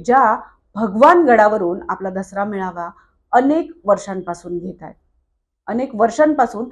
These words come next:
त्यांनी एक परंपरा कायम ठेवलीये आणि ती म्हणजे, या दसरा मेळाव्यामध्ये त्या ज्या पहिल्या रांगेत बसतात, त्या पहिल्या रांगेत त्या अनेक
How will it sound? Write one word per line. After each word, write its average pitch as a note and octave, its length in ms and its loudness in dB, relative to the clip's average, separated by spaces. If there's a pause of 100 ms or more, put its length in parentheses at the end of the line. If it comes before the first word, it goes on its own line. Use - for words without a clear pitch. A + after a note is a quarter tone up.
(240)
त्यांनी D4 420 2
एक G4 300 0
परंपरा A#3+ 500 2
कायम A#3+ 640 0
ठेवलीये F3+ 460 -6 (240)
आणि D#4+ 200 -2
ती E4+ 380 0
म्हणजे, B3+ 460 -2
या B3+ 180 -2
दसरा A3 520 0
मेळाव्यामध्ये A3+ 720 -2 (340)
त्या C4+ 140 4
ज्या C#4+ 160 2
पहिल्या A3 460 0
रांगेत G#3+ 400 -2
बसतात, G3+ 340 -6 (180)
त्या G#3+ 100 -4
पहिल्या G3 460 -2
रांगेत G3 360 -2 (420)
त्या B3+ 260 4 (340)
अनेक E4+ 500 4